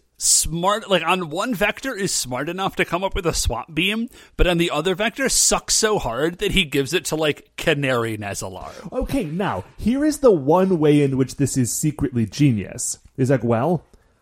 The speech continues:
Speaker 2: I, I came up with a beam that takes the attributes of one thing and swaps it with the attributes of a different thing.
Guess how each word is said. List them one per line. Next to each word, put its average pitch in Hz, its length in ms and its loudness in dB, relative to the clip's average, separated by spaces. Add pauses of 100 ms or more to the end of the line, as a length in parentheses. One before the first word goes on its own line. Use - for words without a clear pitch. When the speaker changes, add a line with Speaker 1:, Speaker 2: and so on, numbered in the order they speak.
(320)
Speaker 2:
I, 139 300 -2
I 165 80 6
came 285 400 0
up 311 160 4
with 233 160 6
a 135 240 2
beam 95 560 -2 (420)
that 143 300 2
takes 220 320 0
the 220 200 -2
attributes 156 600 0
of 123 100 0
one 113 280 0
thing 147 360 -2
and 120 160 -2
swaps 123 480 0
it 151 100 0
with 135 120 2
the - 160 -4
attributes 113 500 -4
of 110 80 -4
a 107 60 -4
different - 480 -10
thing. - 420 -14